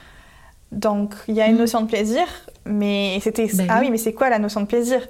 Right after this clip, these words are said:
Speaker 1: Quand on est dans les,
Speaker 2: Complètement.
Speaker 1: voilà, dans les T C A, la notion de plaisir, elle peut être décuplée ou à la, au contraire complètement, euh,
Speaker 2: Ouais.
Speaker 1: inhibée. Et c'est de la remettre à sa place aussi.
Speaker 2: Et du coup,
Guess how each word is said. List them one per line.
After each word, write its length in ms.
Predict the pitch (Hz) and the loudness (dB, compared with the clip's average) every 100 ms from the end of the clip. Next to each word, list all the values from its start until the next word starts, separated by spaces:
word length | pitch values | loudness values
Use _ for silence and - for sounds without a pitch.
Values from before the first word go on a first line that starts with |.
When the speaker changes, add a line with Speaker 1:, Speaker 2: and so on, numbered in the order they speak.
| - - - | -18 -18 -2
Speaker 1:
Quand 220 | 220 214 | 0 2
on 140 | 220 | 4
est 80 | 226 | 4
dans 120 | 226 | 2
les, 60 | 208 | 2
Speaker 2:
Complètement. 200 | 208 202 | 2 2
Speaker 1:
voilà, 240 | 220 196 | 2 2
dans 140 | 202 226 | 2 2
les 120 | 226 | 2
T 140 | 226 | 0
C 180 | 226 233 | 0 2
A, 140 | 254 | 2
la 100 | 247 | 2
notion 380 | 214 220 - 240 | 0 -2 -2 -2
de 40 | 226 | 0
plaisir, 380 | 220 220 247 262 | 0 0 0 0
elle 140 | 214 208 | 0 0
peut 80 | |
être 240 | 208 208 220 | -4 -2 -2
décuplée 800 | 196 240 247 233 226 254 262 240 | 2 0 0 -4 0 2 2 2
ou 120 | 220 | 2
à 40 | 214 | 2
la, 140 | 202 | 2
au 40 | |
contraire 380 | 226 233 226 233 | 2 0 2 0
complètement, 460 | 233 214 214 220 220 | 2 0 0 0 2
euh, 80 | 208 | 2
Speaker 2:
Ouais. 120 | 196 | 2
Speaker 1:
inhibée. 460 | 214 214 202 269 349 - - - - - - | 2 2 2 0 -2 -10 -20 -20 -20 -20 -8
Et 60 | |
c'est 160 | 208 220 | -2 0
de 100 | 208 | 2
la 140 | 208 | 2
remettre 340 | 208 233 247 254 | 2 2 0 0
à 80 | 220 | 0
sa 160 | 220 | 0
place 300 | 214 262 262 | 0 -2 0
aussi. 240 | 226 - - - - - - - - - | -4 -4 -10 -16 -20 -20 -20 -20 -20 -2
Speaker 2:
Et 120 | 240 | 2
du 140 | 220 233 | 2 2
coup, 180 | - | 0